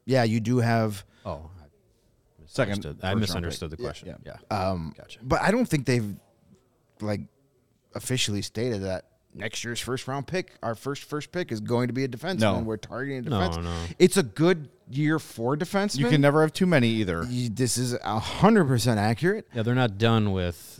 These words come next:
Speaker 2: Del Mastro and Allen and
Speaker 3: Right.
Speaker 2: Phillips
Speaker 1: Yeah,
Speaker 2: and
Speaker 1: no,
Speaker 2: Kaiser
Speaker 1: you
Speaker 2: and all
Speaker 1: gotta
Speaker 2: those
Speaker 1: keep,
Speaker 2: guys.
Speaker 1: you, yeah, keep, keep it coming. Um,
Speaker 3: I think
Speaker 1: but
Speaker 3: it's also fair to say that between Phillips and Del Mastro and Allen, you might have one really good N H L er. We don't know what any of those three are yet.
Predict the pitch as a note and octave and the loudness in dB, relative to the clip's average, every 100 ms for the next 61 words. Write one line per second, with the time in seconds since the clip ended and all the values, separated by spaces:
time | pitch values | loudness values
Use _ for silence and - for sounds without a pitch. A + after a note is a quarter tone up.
0 | G2 G2 F#2 F2 E2+ F#2+ E2+ E2 D#2+ E2 | -6 -2 0 -2 -2 -4 -6 -6 -6 -6
1 | D#2+ D#2 D#2+ D#2 F#2+ - D#3+ G2 F2+ C#3+ | -6 -6 -8 -6 -6 -2 0 2 2 4
2 | C3+ F2 E2 A2+ A#2+ B2 B2 B2 - A#2+ | 4 2 0 0 2 2 2 2 2 0
3 | A2 A2+ G2 A2+ F2+ F2 A#2+ B2 - - | 2 0 0 0 0 -2 -2 -2 -4 -4
4 | C3 - - _ - B2 - B2+ B2 F#2+ | -4 -4 -16 _ -4 -4 -2 0 2 0
5 | F#2 - G2 G2+ F#2+ F#2+ F2 - _ F#3+ | -4 -8 -4 -2 0 -4 -8 -14 _ 0
6 | C#4+ E3+ F3 D#3 D3+ - C3 A2 - A2 | 2 4 4 2 0 2 2 2 0 2
7 | G2+ F#2+ G2 - F#2 G#2 F2+ - _ _ | 2 0 -2 -8 0 0 0 -4 _ _
8 | _ _ _ _ _ C3 - - F3+ D#3+ | _ _ _ _ _ -10 -6 0 4 6
9 | D3 A#2+ - - D3 C3 B2 - - G#2+ | 6 2 -2 4 6 8 6 2 -6 -4
10 | G2+ G#2 G2+ A#2 A2+ - G#2+ F#2 F#2 - | 0 0 4 4 4 2 0 0 -4 -2
11 | A2 G#2+ G2+ F#2+ F2+ - _ _ _ - | 2 4 4 4 2 -4 _ _ _ -4
12 | D#3 F#3+ D3+ C3 A2+ C3 C#3+ A#2 A2 B2+ | 4 6 6 4 4 6 6 6 6 6
13 | A2 F#2 G#2+ G2+ F#2+ F2 G#2+ F2+ F#2 G#3 | 6 4 4 4 2 0 0 0 4 4
14 | E3 E3 D#3 C#3+ E3+ F3+ B2+ A#2+ - A#2+ | 4 0 0 -2 -2 0 2 2 2 -2
15 | A2+ F2+ G#2 D2 C2 | 2 2 2 -2 -8